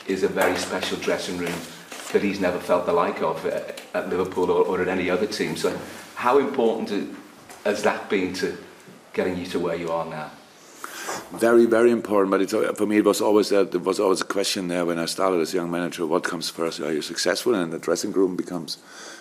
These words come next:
Speaker 2: special, or, um, do you have a special dressing room and then you, the success is coming? I think in our case it was this way around, that we really, we were, the, the dressing room was, was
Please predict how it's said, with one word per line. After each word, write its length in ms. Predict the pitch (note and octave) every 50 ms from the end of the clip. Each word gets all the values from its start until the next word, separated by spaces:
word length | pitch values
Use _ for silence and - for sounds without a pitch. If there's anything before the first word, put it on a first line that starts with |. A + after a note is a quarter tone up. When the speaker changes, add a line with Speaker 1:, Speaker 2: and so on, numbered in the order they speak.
| - -
Speaker 2:
special, 480 | - - F#2+ G2 G2 - - - -
or, 340 | - D2+ F2 E2+ D#2+ - -
um, 460 | E2+ E2+ E2 E2 D#2+ D#2 D#2 D#2 - - -
do 80 | -
you 80 | F2 E2+
have 100 | E2 D#2
a 60 | D#2
special 420 | - - E2 E2 D2+ F2 D#2+ - - - - - - - - - - - - - _ _ _ - - - -
dressing 240 | G2+ F2+ - G2
room 180 | G2 F#2+ F#2 E2+
and 100 | C#2 E2+
then 140 | F2 E2+ F2
you, 120 | E2+ E2 D#2+
the 140 | C#2+ E2
success 400 | D#2+ - E2+ - - A2+ A#2 A#2+ -
is 100 | F2+ -
coming? 360 | - F2+ F2 E2+ D#2+ D#2+ D#2+
I 120 | D#2+ D#2+
think 320 | D2+ - - F#2+ G2 E2+ -
in 100 | A#1 E2
our 280 | - C#2+ D#2 E2+ F#2 F2
case 280 | - F#2+ F#2+ F#2+ E2
it 60 | E2+ D#2+
was 260 | F2+ F2 E2+ - - - - - - - - - - - - - - - - - -
this 320 | - F2+ G2 G#2 G2 -
way 200 | G#2+ G#2+ A2 A2
around, 380 | G#2+ G#2+ G#2+ G#2 A2+ A#2 A#2 A2
that 160 | F#2+ E2+ -
we 120 | F2 F2
really, 400 | E2+ E2+ F2+ F2+ F2+ F2+ F#2 F2+
we 220 | F2 - F2 F2+ D#2+
were, 220 | D#2+ E2+ E2 D#2
the, 120 | D2 E2+ D2+
the 160 | - E2 D#2
dressing 360 | - - F2 E2 D#2 F#2 F2
room 100 | E2 D#2+
was, 240 | D#2+ D2+ - - -
was 320 | - D#2+ D#2 - - -